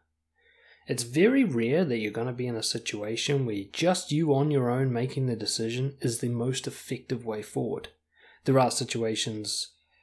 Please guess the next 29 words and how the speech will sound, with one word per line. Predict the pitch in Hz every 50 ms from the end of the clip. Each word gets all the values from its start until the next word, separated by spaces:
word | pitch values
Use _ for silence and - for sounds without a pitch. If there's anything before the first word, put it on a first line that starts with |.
| _ _ _
where | 139 123 110 104 98 98
that | 95 104 101 95 101
is | 113 131 139 - -
true, | - - 170 185 185
and | 151 120 110
there | 104 98
are | 95
many | 98 107 131 135 127
situations | 113 - 120 107 - 113 110 107 101 - 117 107 -
where | - 101
you're | 95 98
forced | - - - - 131 143 - - -
to | -
do | 135 131 127
that | 131 143 147 147
because | - - - 107 101
there's | 104 101 95
no | 104 110 117
one | 117 113 110 104 104
available | 101 104 107 107 117 127 135 127 131 131 123 120
to, | - - 113 - - _ _ - - - - _ _ _ _
you | - 113 104
know, | 101
be | 107 117 113
your | 107 110 107
consigliere | - - - 131 127 - - - 110 104 107 113 120 127 123 127 120 120 120 -
in | 123 113 113
the | 107 -
situation. | - - 123 - - - 135 170 160 - - 113 104 104